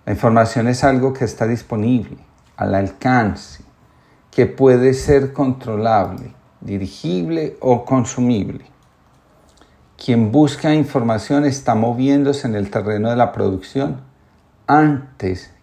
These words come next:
que en la contemplación o meditación. La información nos lleva a otro nivel. Tenemos que recordar que el ser, más que información, es disposición, saber estar, saber gozar.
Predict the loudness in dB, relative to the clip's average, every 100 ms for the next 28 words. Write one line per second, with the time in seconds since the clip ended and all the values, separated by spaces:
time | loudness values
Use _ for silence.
0 | _ -6 -2 2 2 2 0 0 0 -2
1 | 0 0 0 -2 -2 -2 -4 -4 -8 -10
2 | -12 -12 -16 -18 _ _ _ _ _ _
3 | _ _ _ _ _ _ -6 0 4 4
4 | 2 0 0 0 0 0 0 -4 -6 -4
5 | -4 -4 -6 -12 _ _ _ _ -4 0
6 | 0 2 0 0 0 0 4 2 2 -4
7 | -4 -2 -2 -6 _ _ _ _ _ _
8 | _ _ _ _ _ 0 2 0 -4 0
9 | 0 0 -2 0 -2 -2 -2 0 -4 -6
10 | -4 -4 -6 -4 -4 -4 -10 -6 -2 0
11 | -2 -6 -8 -4 -2 -4 -4 -6 -4 -2
12 | -6 -10 -8 -6 -8 -10 -12 -16 -16